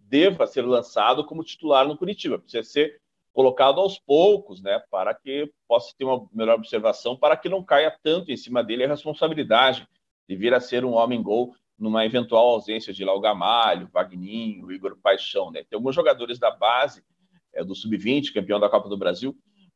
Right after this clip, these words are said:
que, pelo que eu vi na competição, até poderiam ser lançados. Falei do Biel, você citou o Luizão, tem o Bernardo, também jogador de meio de campo, voltando à defesa, tem o Márcio Silva, né? O Ângelo, que também muita gente pede, né?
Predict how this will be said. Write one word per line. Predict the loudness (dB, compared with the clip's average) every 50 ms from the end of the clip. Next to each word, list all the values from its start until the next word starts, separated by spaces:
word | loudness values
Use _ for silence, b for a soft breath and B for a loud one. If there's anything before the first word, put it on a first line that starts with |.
| _ _ _
que, | -4 -2 -2 -2 -2 -4 _ _ _ -20 -8 0
pelo | 2 2 2 2
que | 0 -2
eu | -4 -2
vi | 0 0 0
na | 2 2 0 0
competição, | 0 -2 -8 -6 -6 -6 -6 -2 -2 0 2 2
até | 0 2 0 0
poderiam | 0 0 -4 -4 -4 -4 -4
ser | -4 -4
lançados. | -4 -4 -6 -6 -2 0 2 2 2 -2 -6 _
Falei | -2 0 0 0
do | -4 -6
Biel, | -4 0 4 6 6 6 6 6 4 2 0 -2 -6
você | -14 -20 _ _ -20
citou | -20 -14 -10 -8 -8
o | -6
Luizão, | -4 -6 -6 -6 -6 -4 -2 0 0 0 0 -2 -4 -8 _ _ B B -20 B -6
tem | -4
o | -4 0
Bernardo, | 2 0 0 0 0 0 2 4 4 4 2 -2 -16 -16
também | -16 -14 -12 -12 -12
jogador | -10 -12 -10 -10 -10 -14
de | -14 -18
meio | -20 -20
de | -20
campo, | _ -4 -2 0 0 0 -2 -6 -10 -16 -12
voltando | -12 -12 -10 _ 0 0 0 2 0
à | -2
defesa, | 0 -2 -6 -6 -2 -2 -2 -2 -2 -4
tem | -6 -6 -10
o | -6
Márcio | 0 2 2 2 0 -2 -16 -20
Silva, | -20 -20 -14 -6 0 2 2 2 2 0 -4
né? | -4 -4 -2
O | 2 2
Ângelo, | 2 2 2 -2 -6 -10
que | _
também | -12 -10 -8 -8
muita | -8 -8 -6 -6 -6
gente | -6 -6 -12 -14 -10
pede, | 0 2 4 4 4 2 -2 -8 -14
né? | -12 -12 -12